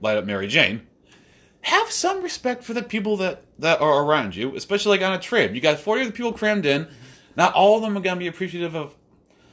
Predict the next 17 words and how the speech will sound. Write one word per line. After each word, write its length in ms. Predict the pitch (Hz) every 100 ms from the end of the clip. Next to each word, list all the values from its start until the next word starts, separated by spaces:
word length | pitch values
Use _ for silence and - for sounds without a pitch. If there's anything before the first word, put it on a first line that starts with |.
| _ _ -
of 100 | 139
marijuana. 580 | 165 165 110 113 139
Let's 280 | 165 196 -
just 200 | 269 269
have 180 | 269 269
some, 260 | - 262 240
uh, 220 | 247 240
respect. 460 | 226 - 247 104 -
It's 340 | 139 156 156
like 180 | 180 175
trying 180 | 185 190
to 40 |
hold 160 | 175 170
your 80 | 165
fart 400 | - 175 117 -
in 160 | 131
a, 380 | 135 131 131 127